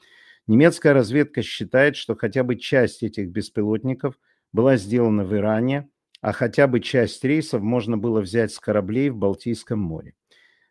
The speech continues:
Интересно, пишет, э, Загородний, они не пытались, э, сбить их? Это ведь не самолеты со знаками распознавания.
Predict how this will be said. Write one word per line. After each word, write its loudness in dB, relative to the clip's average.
Интересно, 4
пишет, -4
э, -4
Загородний, -2
они 2
не 0
пытались, 0
э, -4
сбить -4
их? -18
Это -2
ведь -4
не 0
самолеты 0
со -4
знаками -6
распознавания. -10